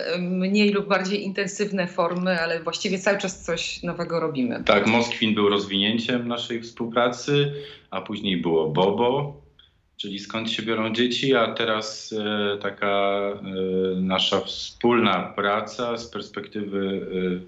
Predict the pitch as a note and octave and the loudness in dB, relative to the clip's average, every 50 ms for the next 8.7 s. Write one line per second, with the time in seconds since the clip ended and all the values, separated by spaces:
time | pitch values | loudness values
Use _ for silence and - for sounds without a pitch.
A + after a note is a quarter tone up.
0 | - - - - - - _ _ _ _ - F2 E2+ E2+ E2 E2 E2+ E2+ E2+ E2+ | -14 -20 -20 -20 -20 -20 _ _ _ _ -8 -4 0 2 2 4 4 4 4 4
1 | E2+ F2 E2+ E2+ E2+ E2+ F2 G2 G2 F2+ E2+ - - D2 C#2+ - - - - - | 4 4 4 4 4 6 6 6 4 4 2 2 0 0 0 -2 -6 -8 -6 -4
2 | D#2+ D#2+ F#2 G2+ G#2 - - D#2+ - - - E2 D#2+ - - D#2+ D#2 D#2 D#2+ D#2 | -2 -2 -2 -2 -4 -6 -6 -8 -8 -6 -6 -6 -4 -2 -2 0 0 0 0 0
3 | E2 D#2+ - - F#2 F#2 - - - G2+ F#2+ F2+ F#2 - - - _ _ - - | 0 0 0 0 0 0 0 0 0 0 0 0 -2 -6 -14 -20 _ _ -20 -20
4 | - _ _ _ _ - - - - F2+ F2 F2 - - F2+ F2 E2 D2+ F2 F2+ | -20 _ _ _ _ 0 0 2 4 2 2 2 0 -2 -2 -2 -2 0 2 2
5 | D#2 - - - G#2 - - A#2 A2 G2+ - G2+ G2+ G2 F#2+ - - - E2+ D#2+ | 4 2 2 0 -2 0 0 2 0 2 2 2 2 2 0 -2 -2 -4 -4 -4
6 | D#2+ D#2+ D2 F#2+ F#2 G2+ G2+ G2 - E2+ - - - G2+ G#2 G#2 G2+ G2+ - - | -4 -2 0 0 2 2 0 -2 -6 -10 -8 -6 -4 -4 -4 -4 -6 -8 -8 -8
7 | F2+ E2+ - - - - _ _ F2+ - - D#2+ D#2 C#2+ C#2+ C#2 C2+ C2+ C#2 D2 | -10 -10 -10 -14 -20 -20 _ _ -8 -8 -8 -8 -8 -8 -8 -8 -8 -8 -8 -10
8 | D2 - - D2+ D2 - - C2+ - - - - - | -10 -10 -10 -10 -10 -10 -12 -8 -6 -6 -6 -6 -8